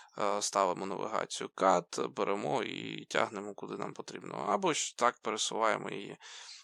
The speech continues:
Вона вже відрізана. І це круто, це для таких, е, ну, для загального розвитку,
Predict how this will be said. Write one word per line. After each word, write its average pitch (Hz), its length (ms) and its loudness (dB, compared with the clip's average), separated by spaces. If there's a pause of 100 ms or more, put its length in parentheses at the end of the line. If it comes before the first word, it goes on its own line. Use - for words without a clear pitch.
(100)
Вона 123 300 0
вже 127 220 2
відрізана. 110 880 -4
І - 80 -10
це - 180 2
круто, 185 560 -2 (220)
це - 200 -2
для 110 160 -2
таких, - 520 -8
е, 98 320 -6 (240)
ну, 107 100 -4
для 127 220 0
загального 110 440 2
розвитку, 139 640 -4